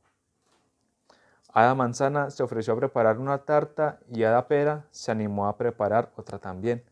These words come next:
Hada Sandía, Hada Uva y Hada Melón, junto con otras hadas de diferentes frutas, prepararon helados, sorbetes e incluso gominolas hechas con frutas. Y cuando todo estuvo listo,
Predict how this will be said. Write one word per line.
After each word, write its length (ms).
Hada 260
Sandía, 680
Hada 260
Uva 340
y 100
Hada 160
Melón, 420
junto 280
con 120
otras 300
hadas 260
de 100
diferentes 540
frutas, 460
prepararon 600
helados, 760
sorbetes 880
e 80
incluso 400
gominolas 680
hechas 320
con 180
frutas. 460
Y 60
cuando 380
todo 220
estuvo 380
listo, 500